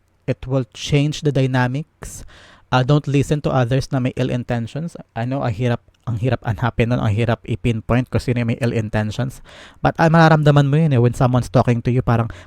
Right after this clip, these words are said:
kating-kati lang siya marinig kung ano yung problema mo and then let go na siya.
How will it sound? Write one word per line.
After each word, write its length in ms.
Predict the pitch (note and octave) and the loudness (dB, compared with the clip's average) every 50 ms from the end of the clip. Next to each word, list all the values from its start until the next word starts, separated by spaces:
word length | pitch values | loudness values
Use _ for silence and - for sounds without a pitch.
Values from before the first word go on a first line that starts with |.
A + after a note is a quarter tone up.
| - - | -4 -2
kating-kati 400 | C#3 - C#3+ C3+ - C#3+ - D3 | 0 0 0 2 2 2 4 4
lang 160 | C#3 C#3+ C#3+ C#3+ | 4 4 4 2
siya 240 | - - C#3+ C#3 | 2 2 2 2
marinig 400 | C3+ C3+ C3 C3 B2+ B2+ C3 B2+ | 2 2 2 2 2 2 0 -2
kung 160 | - - C#3+ C3 | 0 0 0 2
ano 160 | B2+ B2+ A#2+ | 2 2 2
yung 40 | C3 | 0
problema 280 | A#2 A#2 A#2+ A#2 A#2 A#2 | 2 2 4 2 2 2
mo 140 | A#2 A#2 | 2 0
and 80 | A2+ A2 | 0 0
then 160 | A2+ A2 G#2+ B2 - - _ _ _ _ _ _ _ _ _ _ _ - - | 0 -2 -2 -4 -12 -16 _ _ _ _ _ _ _ _ _ _ _ -6 -2
let 160 | B2+ C3 - | -2 -2 0
go 160 | B2+ B2+ A#2+ A2+ | 2 2 4 4
na 80 | A2 | 2
siya. 340 | G#2 - - G#2 G#2+ A2 - | 0 -2 -4 -6 -6 -8 -12